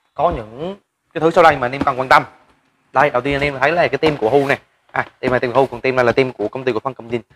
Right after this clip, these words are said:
à, công, ờ, nhà nhập khẩu của hãng Husqvarna nha anh em. Đó. Thì trên cái tem này, à, thì anh em thấy nó được số series của máy này, à, bốn số đầu là bốn số, ờ, năm sản xuất nha anh em ha, hai không hai mốt này, anh em thấy không? Hai không hai mốt và hai năm không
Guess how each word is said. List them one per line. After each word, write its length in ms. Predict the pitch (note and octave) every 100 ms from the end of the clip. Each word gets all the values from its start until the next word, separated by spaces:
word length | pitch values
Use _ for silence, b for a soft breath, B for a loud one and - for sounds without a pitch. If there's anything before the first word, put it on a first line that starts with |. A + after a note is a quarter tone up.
| _ -
à, 140 | B2
công, 280 | - A#2+ A#2+
ờ, 180 | A2+ A2
nhà 120 | A#2
nhập 100 | A2+
khẩu 260 | - G2 B2+ -
của 420 | G2+ G#2 C#3 D3
hãng 120 | G#2+
Husqvarna 360 | B2+ D#3+ D3 B2+
nha 100 | B2+
anh 80 | B2
em. 100 | B2 _ _ -
Đó. 100 | B2 - b b
Thì 60 | C#3
trên 140 | E3
cái 80 | D#3
tem 160 | F3+ E3+
này, 180 | D#3+ C#3
à, 60 |
thì 100 | C#3+
anh 60 | C#3
em 120 | D3
thấy 200 | C#3 E3+
nó 100 | F#3
được 180 | D#3+ C3 -
số 120 | -
series 280 | D#3+ E3 D3+
của 60 | A#2+
máy 180 | A#2+ E3
này, 140 | E3+ - _
à, 160 | C3+ C3+ - _
bốn 200 | D#3 F#3+
số 120 | F#3+
đầu 200 | F#3 E3+
là 280 | C3+ A#2+ A#2
bốn 260 | C3+ E3 G3
số, 400 | - E3 F#3+ G#3 -
ờ, 300 | D#3+ D#3+ D#3
năm 300 | D3 D3+ D3+ D3
sản 80 |
xuất 140 | A2+ F#3
nha 60 |
anh 60 | D3
em 100 | C#3 C3+
ha, 120 | B2+
hai 100 | C3+
không 80 | B2+
hai 60 | C3
mốt 180 | D3+ F3+
này, 120 | D3+ _ _ _
anh 100 | A#2+
em 80 | B2
thấy 100 | B2+
không? 80 | C3+ _ _ -
Hai 80 | B2
không 80 | B2
hai 60 |
mốt 180 | B2+ D#3+ -
và 120 | A2+ A2
hai 140 | B2
năm 140 | B2+ B2+
không 220 | - C3